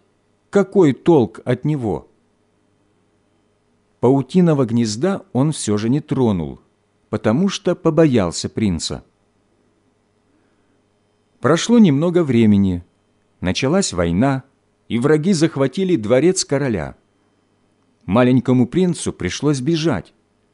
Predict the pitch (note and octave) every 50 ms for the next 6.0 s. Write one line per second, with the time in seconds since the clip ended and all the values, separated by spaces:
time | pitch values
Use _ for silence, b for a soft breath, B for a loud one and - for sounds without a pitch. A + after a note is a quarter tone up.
0 | b b b b b b C3 C3+ C#3 C3+ - C3+ A2+ B2+ B2 A2 C3 C#3 C#3 C3+
1 | B2+ C#3 D#3 F#3+ G#3 G3 F3+ - - _ - E3 D3+ - - - A2+ A2+ A2+ -
2 | - A2+ G#2+ - A#2+ G2+ - - - G2 - - - - F2 D#2 C#2+ C2+ C2 A#1+
3 | _ _ _ _ _ _ _ _ _ _ _ _ b b b b b - C#3 C#3
4 | D3+ C#3+ B2 - A2+ G#2+ - - D#3+ D#3 C#3 - - D3 C3+ A#2 G#2 G#2 G2 F#2
5 | F#2 A#2+ D#3 D#3+ D#3+ - - B2 G#2 G#2 A#2+ D#3 G3 F#3+ - - F#2+ E2 b